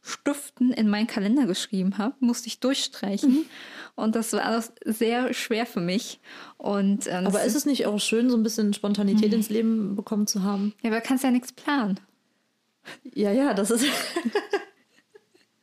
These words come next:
Speaker 2: natürlich nicht. Also das, also
Speaker 1: Oh.
Speaker 2: geplante Spontanität ist ja auch weniger spontan.
Speaker 1: Ja,
Speaker 2: So.
Speaker 1: ja. Das,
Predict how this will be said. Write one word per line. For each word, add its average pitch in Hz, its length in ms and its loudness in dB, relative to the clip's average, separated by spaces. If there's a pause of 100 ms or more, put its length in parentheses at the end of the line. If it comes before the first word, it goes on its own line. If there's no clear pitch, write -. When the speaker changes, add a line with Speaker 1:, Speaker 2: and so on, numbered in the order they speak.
(720)
Speaker 2:
natürlich 294 400 2
nicht. 240 280 2
Also 190 160 0
das, 208 280 0 (240)
also 180 300 -2
Speaker 1:
Oh. 208 140 0 (120)
Speaker 2:
geplante 233 480 2
Spontanität 220 920 0 (160)
ist - 180 -4
ja 208 80 0
auch 175 140 -2
weniger 196 340 2
spontan. 190 720 -6 (720)
Speaker 1:
Ja, 233 520 0 (120)
Speaker 2:
So. 339 140 4
Speaker 1:
ja. 220 200 2 (200)
Das, 285 160 0